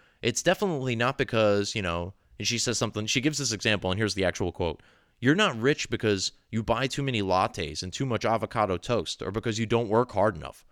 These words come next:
That's bullshit," end quote. Um, alternatively,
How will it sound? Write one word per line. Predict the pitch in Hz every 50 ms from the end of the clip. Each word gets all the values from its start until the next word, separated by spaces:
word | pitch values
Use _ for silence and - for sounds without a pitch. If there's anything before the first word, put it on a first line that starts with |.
| _ _ _ _
That's | - - 185 220 240 - -
bullshit," | 110 - 117 110 127 139 - - - - - - _ _ _ _ _
end | - 92 92 82 80
quote. | - - 92 80 73 - - _ _ _ _ _ _ _ _ _ _ _ _ _ -
Um, | 107 110 110 107 110 110 113 110 107 107 - - _ -
alternatively, | 120 127 131 - - - 196 208 214 165 120 110 98 95 104 110 135 -